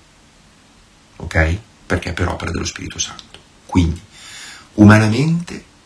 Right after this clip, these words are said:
c'è solo la Vergine Maria, il corpo della Vergine Maria, e basta, perché non c'è il concorso della parte maschile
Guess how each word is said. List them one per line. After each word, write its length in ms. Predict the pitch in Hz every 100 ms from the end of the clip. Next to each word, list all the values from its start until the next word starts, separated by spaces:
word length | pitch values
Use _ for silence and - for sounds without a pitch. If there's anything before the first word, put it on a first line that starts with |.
| - - _ _
c'è 180 | - -
solo 600 | - - 82 82 82 82 - - - - - - - - -
la 140 | 85
Vergine 400 | 80 80 78 80
Maria, 240 | 78 80 78
il 140 | -
corpo 320 | - 85 -
della 160 | 76 76
Vergine 400 | 78 82 - 71
Maria, 280 | 76 - - - - _ _ - -
e 60 | -
basta, 420 | - - - - - - - - - -
perché 440 | - 82 87 85 - - -
non 260 | 87 101
c'è 240 | 123 - 80
il 180 | 92 90
concorso 800 | 101 101 - 92 - - - - - - - - - - - -
della 200 | 90 104
parte 300 | - - 92
maschile 540 | 82 - - 80